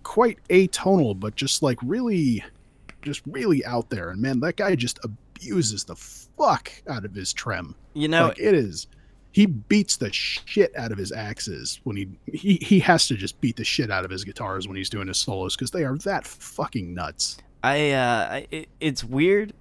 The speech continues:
Speaker 2: 'cause I'm kind of in a similar boat. I listened to a lot of Morbid Angel in, like, my late teens, kinda early twenties, um, and just hadn't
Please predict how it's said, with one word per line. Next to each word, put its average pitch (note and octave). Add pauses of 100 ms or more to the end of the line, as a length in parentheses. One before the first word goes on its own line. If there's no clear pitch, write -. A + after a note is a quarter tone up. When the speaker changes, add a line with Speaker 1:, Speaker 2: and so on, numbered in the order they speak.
(180)
Speaker 2:
'cause C#3+
I'm C3
kind C3+
of C#3
in C#3
a C3
similar C3+
boat. B2
I A#2
listened A#2+
to B2
a A2+
lot G#2+
of A2+
Morbid A#2
Angel G#2+
in, G2
like, G2+
my G2+
late G2+
teens, G2+
kinda G2+
early G2+
twenties, G#2+ (520)
um, G2+ (880)
and A#2
just C3 (260)
hadn't C#3